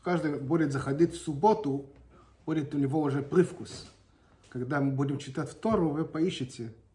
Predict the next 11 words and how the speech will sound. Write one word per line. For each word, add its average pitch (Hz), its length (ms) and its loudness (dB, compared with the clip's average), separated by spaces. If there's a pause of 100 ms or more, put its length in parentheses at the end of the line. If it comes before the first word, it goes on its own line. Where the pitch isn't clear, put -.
(180)
еще 135 300 -4
вопросы, 147 580 -2
и 107 40 -8
у 107 60 -10
нас 120 200 -8
будет 131 300 -6
еще 135 280 -6
хорошие 127 440 -6
вопросы 135 440 -8
на 117 120 -10
Фарбренген. 113 640 -12